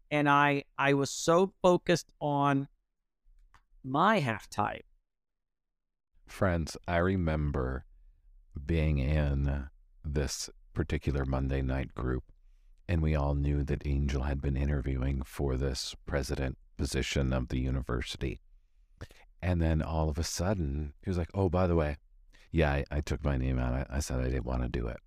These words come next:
Speaker 2: And it was this, "What? What?"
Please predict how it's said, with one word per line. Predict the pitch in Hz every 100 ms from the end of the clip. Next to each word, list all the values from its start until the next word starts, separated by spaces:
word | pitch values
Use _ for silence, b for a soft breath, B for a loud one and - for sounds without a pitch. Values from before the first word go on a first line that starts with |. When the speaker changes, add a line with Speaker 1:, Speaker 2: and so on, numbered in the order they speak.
| - _ _ _ _ - _ _ _
Speaker 2:
And | 80 80 78 - _ - - -
it | 92
was | 78 92 82 73
this, | 82 73 - - -
"What? | 80 78 - - 87 107 127 113 113 127 123 - _
What?" | - 87 90 139 190 190 180 -